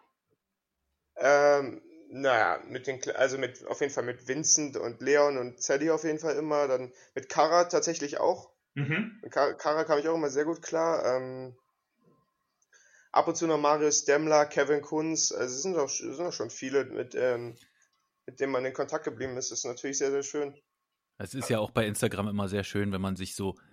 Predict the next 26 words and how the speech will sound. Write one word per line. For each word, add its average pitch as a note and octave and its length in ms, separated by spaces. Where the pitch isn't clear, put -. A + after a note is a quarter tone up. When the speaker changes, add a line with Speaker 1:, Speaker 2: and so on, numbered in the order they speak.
Speaker 3:
Kommentare, G2+ 720
Speaker 1:
<laughs> G2 320
Speaker 3:
ne, C3 380
äh, G2+ 340
Speaker 1:
Ja. C#3 160
Speaker 3:
zu D3+ 80
Captions - 680
irgendwie G#2 380
reinschreiben F#2 500
kann, E2+ 200
ne? C#3+ 260
Speaker 1:
Ja, C#3+ 160
natürlich. C#3+ 580
Speaker 3:
Lasst D3+ 520
uns G3+ 420
doch E3+ 260
mal, C#3+ 600
ich B2 160
hab, - 260
äh, C3+ 380
es B2 140
ist E3 100
ja F#3 80
Jahresendzeit B2 920
und A#2+ 200
in, C#3+ 220